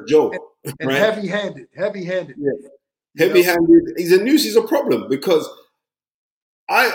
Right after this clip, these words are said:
Speaker 1: I didn't think that he was gonna beat Parker like that.
Speaker 2: Me neither.
Speaker 1: I thought he was gonna win the fight. I thought he was gonna most probably beat him on points, right?
Speaker 2: To be hon-, to be honest with you, I,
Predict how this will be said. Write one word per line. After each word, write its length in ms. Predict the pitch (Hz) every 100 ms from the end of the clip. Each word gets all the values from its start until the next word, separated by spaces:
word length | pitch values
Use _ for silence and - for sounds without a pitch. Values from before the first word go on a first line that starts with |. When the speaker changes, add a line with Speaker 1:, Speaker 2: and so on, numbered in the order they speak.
| 196
Speaker 1:
I 120 | 233
didn't 260 | 262 262
think 280 | 175 208 185
that 140 | 139 143
he 180 | 175
was 100 | 165
gonna 180 | 139 156
beat 260 | 156 160 -
Parker 320 | 151 147 135
like 300 | 135 131 -
that. 220 | 143 117 - - _ _
Speaker 2:
Me 200 | 143 170
neither. 420 | 180 180 143 120 _ -
Speaker 1:
I 60 |
thought 200 | 185 175
he 40 | 139
was 100 | 143
gonna 120 | 139
win 180 | 226 269
the 100 | -
fight. 340 | 285 320 277
I 100 | 156
thought 120 | 151
he 60 | 175
was 40 |
gonna 140 | 165 170
most 220 | 170 170
probably 420 | 170 170 165 160 - _ _ -
beat 160 | 185
him 80 | 175
on 180 | 160 151
points, 760 | - 131 110 - - - - _
right? 300 | 131 147 196
Speaker 2:
To 60 | 214
be 60 |
hon-, 260 | 233 254 -
to 120 | 202
be 140 | 202 233
honest 220 | 240 220
with 180 | 233 233
you, 160 | 240
I, 140 | 208